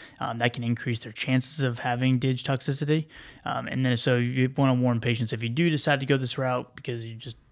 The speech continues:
for whatever reason, like dig, um, then warn patients that if they start having, like, kind of continuous nausea, vomiting, loss of appetite, bradycardia, um, those are, like, kind of, like, the initial signs of toxicity, and just to,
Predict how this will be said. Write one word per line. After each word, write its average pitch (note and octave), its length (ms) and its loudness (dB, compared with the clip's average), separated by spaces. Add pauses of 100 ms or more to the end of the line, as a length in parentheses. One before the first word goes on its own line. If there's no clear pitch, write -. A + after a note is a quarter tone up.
(240)
for - 140 -16
whatever A2+ 260 -10
reason, A#2 220 -4
like A#2 160 -4
dig, C#3 280 2 (440)
um, A#2 400 2 (160)
then B2+ 360 -2
warn B2 220 4
patients A#2+ 380 -2
that A#2+ 100 -4
if A2+ 60 -8
they A#2+ 80 -2
start B2 320 -2
having, A#2+ 440 0
like, A#2 160 -2
kind B2+ 140 -6
of A2+ 100 -8
continuous A#2+ 400 -2
nausea, A#2 640 -2
vomiting, A#2 600 -2 (100)
loss A#2+ 300 0
of B2 80 -2
appetite, A#2 580 0
bradycardia, A#2+ 840 2 (300)
um, A#2 180 -2
those B2 200 2
are, B2+ 40 4
like, A#2+ 140 2
kind B2 140 -2
of, A#2 80 -2
like, A2+ 100 -2
the B2 120 -8
initial A#2 420 -2
signs B2 380 0
of B2 80 -6
toxicity, C#3 800 -2
and A#2 140 -8
just A2+ 180 -12
to, A2 240 -10